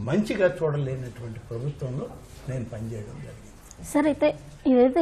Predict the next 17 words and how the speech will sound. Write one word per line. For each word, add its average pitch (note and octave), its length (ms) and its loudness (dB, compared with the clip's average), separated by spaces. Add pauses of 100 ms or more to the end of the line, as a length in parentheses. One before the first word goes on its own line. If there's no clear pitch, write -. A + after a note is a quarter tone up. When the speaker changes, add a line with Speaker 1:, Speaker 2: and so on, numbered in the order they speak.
Speaker 2:
ఎంఎల్సీ D4+ 380 6
ఎన్నికలు B3+ 320 4
ఉన్నాయో G#3 300 2 (280)
దీన్ని C4 220 8
మనం A#3+ 220 4
చూసినట్లయితే B3 580 0
కనుక G3+ 200 -2 (600)
ఇది C4 160 2 (180)
రహస్య B3+ 380 4
బ్యాలెట్ G#3+ 260 0
పద్ధతిలో G#3+ 380 0
జరుగుతుంది. G#3 360 -2 (120)
కానీ B3+ 240 6 (480)
దీనికి C#4+ 340 6
వీరే D4+ 240 6 (120)
బాధ్యులు, B3 360 4
క్రాస్ A#3 220 0